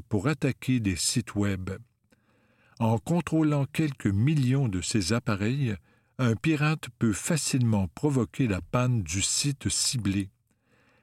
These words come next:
Ça semble anodin, mais si le site en question est jugé critique, comme celui d'une banque ou d'un service public,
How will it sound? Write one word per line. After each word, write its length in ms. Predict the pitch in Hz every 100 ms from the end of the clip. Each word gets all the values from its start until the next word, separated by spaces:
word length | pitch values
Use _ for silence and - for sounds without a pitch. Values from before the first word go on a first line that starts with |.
| -
Ça 220 | - 123
semble 400 | - 156 151 123
anodin, 560 | 156 131 104 90 135 107 _ _ _ -
mais 240 | 104 113
si 300 | 104 - 214
le 160 | 175 95
site 380 | - - 156 104
en 100 | 95
question 520 | 127 123 - 165 151
est 120 | 98
jugé 500 | 85 120 131 90 95
critique, 800 | - 113 127 - - 151 143 - _ _
comme 220 | - 123 107
celui 400 | - 110 120 110
d'une 240 | 98 87
banque 520 | 85 110 123 127 -
ou 100 | 98
d'un 240 | 90 95 92
service 520 | - 143 95 90 -
public, 600 | - 104 110 127 131 -